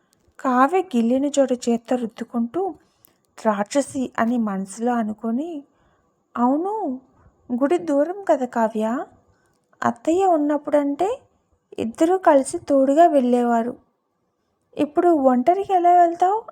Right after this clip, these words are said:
అని అడిగాడు. "నేనేం చిన్నపిల్లని కాదుగా, పర్లేదు, నడిచి వెళ్తాను" అంది కావ్య. "లేదు కావ్య, ఒక టూ మినిట్స్ ఆగు, నేను కూడా నీతో వస్తాను.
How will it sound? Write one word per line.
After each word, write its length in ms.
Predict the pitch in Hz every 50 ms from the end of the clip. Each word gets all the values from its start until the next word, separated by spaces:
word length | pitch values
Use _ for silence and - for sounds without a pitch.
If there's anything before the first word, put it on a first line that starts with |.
| _ -
అని 200 | - 247 262 285 294
అడిగాడు. 460 | 277 254 226 220 214 220 220 214 233 - - _ _ _ _ _ _ _ _ _ _ _ _ _ _ _
"నేనేం 440 | 269 269 277 277 277 262 277 294 320
చిన్నపిల్లని 680 | 349 - - 277 277 311 359 349 349 330 311 294 269 269
కాదుగా, 460 | 269 - 254 254 247 240 254 - 277 311 320 320 _ _ _ _ _ _ _ _ _ _ _ _ _
పర్లేదు, 560 | - 262 247 240 247 247 269 269 269 269 262 262 - _ _ _ _ _ _ _ _ _ _ _ _
నడిచి 420 | 277 233 226 226 220 220 226 - 294
వెళ్తాను" 540 | 302 285 262 240 233 - 233 233 226 233 254 - - - 247
అంది 280 | 240 233 254 311 392
కావ్య. 440 | 403 - 320 269 262 254 254 247 254 - - _ _ _ _ _ _ _ _ _ _ _ _ -
"లేదు 420 | 247 240 240 262 285 320 320 339 349
కావ్య, 400 | - 311 277 254 240 233 233 226 226 233 240 - _ _ _ _ _ _ _ _ -
ఒక 200 | 277 269 - - 370 -
టూ 180 | _ - 311 320 320
మినిట్స్ 400 | 320 320 311 330 320 - - 214
ఆగు, 260 | - 202 - - 381 392 _ _ _ _ _ _ _ _ _ _ _ _ _ _ _ _ _ _ _ _ _ _ _ _ _ _ _ _ _ _ _ _ -
నేను 300 | 214 208 208 233 262 277
కూడా 220 | 269 - 240 262 302
నీతో 340 | 339 277 247 240 - 302 311
వస్తాను. 580 | 294 247 226 - - - 262 262 247 226 208